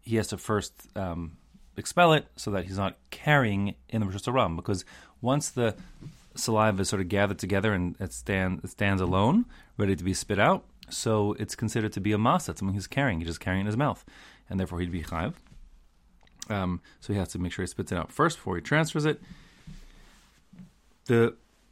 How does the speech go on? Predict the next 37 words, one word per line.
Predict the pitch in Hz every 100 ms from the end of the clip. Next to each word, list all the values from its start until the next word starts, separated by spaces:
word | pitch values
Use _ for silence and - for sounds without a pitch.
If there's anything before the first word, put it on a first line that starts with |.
| -
Bartanura | 120 131 131 165 185 160 143 - _ _ _ _ _ -
paskins | 127 127 123 117
like | 113
the | 110
Rambam | 104 104 104 139
and | 117
says, | - 117 104 98 - _ -
"Ve'ein | 113 - 180
halacha | 160 110 104 92
Rabbi | 104 92 92
Yehuda," | 98 113 185 - _ _ _ _ _
that | 104 90 107
the |
halacha | 104 104 - 92
doesn't | 107 113 131
follow | - 95
the | 82
shita, | 80 95 - 107
meaning | 107 95
that | 90
one | 95 95
would | 92
not, | 90 110 113 - - _ _ _ _ -
um, | 104 92 87 87 87 _ _ _ _ _ _ _ _ -
be | 104 95
disallowed | 90 95 95 92 90 90
of | 80 - _ _ - - - - - _ - - _
carrying | - 101 92 90
around, | 90 90 87 85
walking | 104 104 98 92
around | 92
with | 85 82
saliva | - 92 87
gathered | 82 85 82
in |
his | 82
mouth. | 127 156